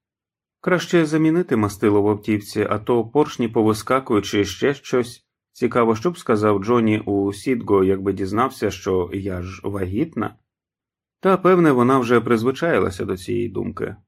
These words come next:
Врешті-решт, вона вже на третьому місяці, позаду близько третини строку. Уперше Френі замислилася,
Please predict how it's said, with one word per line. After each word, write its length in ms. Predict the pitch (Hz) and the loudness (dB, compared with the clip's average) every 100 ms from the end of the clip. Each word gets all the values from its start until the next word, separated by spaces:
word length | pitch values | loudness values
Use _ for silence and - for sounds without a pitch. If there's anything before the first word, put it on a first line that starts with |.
| _ | _
Врешті-решт, 640 | - 175 180 139 160 185 - | -4 -4 0 0 0 -2 0
вона 400 | 113 113 135 131 | 2 4 2 0
вже 220 | 104 123 | -2 -4
на 160 | 113 104 | -2 -2
третьому 400 | 127 127 110 104 | -4 -2 -2 0
місяці, 540 | 104 117 101 - - | 0 -2 -8 -10 -12
позаду 520 | - 98 107 131 147 | -6 -2 0 0 -2
близько 400 | 135 123 120 147 | -2 -2 -2 -4
третини 420 | 127 131 143 143 | -2 -2 -2 -2
строку. 640 | 135 151 156 156 98 92 _ _ _ _ _ _ | -4 -4 -6 -4 -6 -6 _ _ _ _ _ _
Уперше 540 | 110 101 139 170 - 110 | -8 -2 -2 0 0 -2
Френі 380 | - 127 127 | 0 0 0
замислилася, 880 | 101 107 104 92 101 98 98 - 104 | -2 -2 -2 -2 -2 0 0 -2 -4